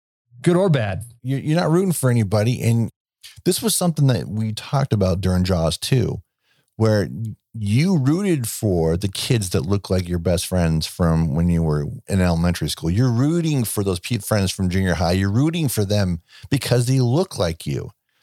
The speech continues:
Speaker 2: They look like your friends. And then once you got to that point where they're hiring pretty people, then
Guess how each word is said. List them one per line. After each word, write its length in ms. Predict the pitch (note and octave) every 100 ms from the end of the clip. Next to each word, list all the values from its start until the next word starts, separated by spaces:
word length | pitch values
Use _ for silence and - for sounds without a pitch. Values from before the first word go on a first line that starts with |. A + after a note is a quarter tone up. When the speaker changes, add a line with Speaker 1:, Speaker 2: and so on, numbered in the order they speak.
| -
Speaker 2:
They 100 | B2+
look 280 | B2 F3 -
like 200 | A#2+ -
your 120 | F2+
friends. 520 | - D#2 G#1+ - - - _ _ -
And 120 | G#2+
then 240 | G#2 G#2
once 260 | A#2+ D3 -
you 60 | A#2+
got 180 | A#2+
to 80 | A#2+
that 140 | G2+ F2
point 260 | - D#2+
where 100 | F#2
they're 180 | G#2+ G2+
hiring 340 | E2+ G#2 G#2+ F#2
pretty 280 | E3 A3 E3+
people, 560 | A#2 G#2 G#2 B2 C#3 _ _ _ _ _
then 440 | G2+ A#2 A2+ G2+